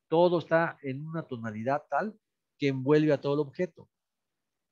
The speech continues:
En un cielo nublado tiene valores de tres y cinco, ¿sí? Tres a cinco. ¿Qué sucede? Que una parte ya empieza a hacerse de la sombra del lado derecho y ahí ya empieza a dividirse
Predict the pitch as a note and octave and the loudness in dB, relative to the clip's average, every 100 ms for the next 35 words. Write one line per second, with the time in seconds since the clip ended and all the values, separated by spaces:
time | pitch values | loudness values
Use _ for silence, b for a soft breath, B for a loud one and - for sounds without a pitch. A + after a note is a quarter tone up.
0 | _ _ - D#3+ A3 A3 A#3+ A#3 G#3 F3+ | _ _ 0 2 2 2 4 4 4 6
1 | F#3+ G3 A3+ - _ F3 F3 F3+ D#3+ D3 | 6 8 4 2 _ -4 0 0 2 2
2 | D#3+ E3 C#3+ B2+ D#3 D3+ - _ B2+ - | 2 0 -4 -4 -4 -4 -12 _ -16 -12
3 | E3 E3+ - _ _ F#3+ F#3+ _ _ _ | -12 -12 -18 _ _ -20 -20 _ _ _
4 | _ _ _ _ A2 A#2+ C3 D#3 E3 - | _ _ _ _ -8 -8 -10 -12 -14 -16
5 | A2 _ B B B B _ _ _ C#3 | _ _ B B B B _ _ _ -6
6 | C3 C#3+ E3+ F3 C#3+ - _ _ _ _ | -4 0 2 2 0 -6 _ _ _ _
7 | A2+ A2+ C3+ D#3+ D#3+ E3+ D#3+ D#3 D#3 C#3+ | -4 -4 -2 0 2 4 2 2 -2 -2
8 | D#3+ D3+ - C#3+ C#3+ C#3 A#2+ D3 D3 D3+ | -4 -4 -4 -6 -2 0 0 -4 -4 -2
9 | C3 A#2 B2 C#3 D3 C#3 F3 F#3+ _ _ | 0 0 -2 -2 -4 -6 -12 -20 _ _
10 | _ _ _ _ - B2+ B2+ D#3+ E3 D3 | _ _ _ _ -6 0 2 2 0 -2
11 | D#3+ D#3 D3 C#3+ D#3 D#3 B2 D#3+ C3+ | -4 -4 -4 -2 -2 -4 -6 -8 -8